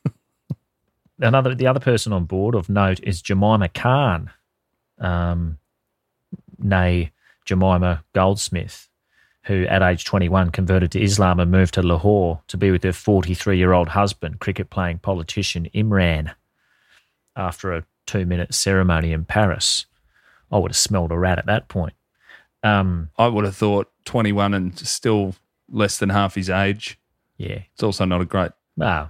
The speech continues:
Speaker 2: just some quick muffs.
Speaker 1: Some parts of the world, they don't mind. She got, she got right into the culture and had two sons with Imran. Um,
Speaker 2: Definitely not a fucking Tara.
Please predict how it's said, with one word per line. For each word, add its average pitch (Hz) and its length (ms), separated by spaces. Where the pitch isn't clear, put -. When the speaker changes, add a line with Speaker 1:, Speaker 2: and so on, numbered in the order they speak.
Speaker 2:
just - 160
some - 120
quick - 280
muffs. - 460
Speaker 1:
Some 85 160
parts 87 220
of - 40
the - 60
world, 95 140
they 87 80
don't 90 140
mind. 90 240
She - 160
got, - 200
she 139 120
got 170 120
right 135 140
into 107 160
the 92 100
culture 120 300
and 90 80
had 92 160
two 104 220
sons 101 380
with 87 140
Imran. 85 520
Um, 85 560
Speaker 2:
Definitely 110 300
not 107 160
a 92 40
fucking 104 340
Tara. 107 460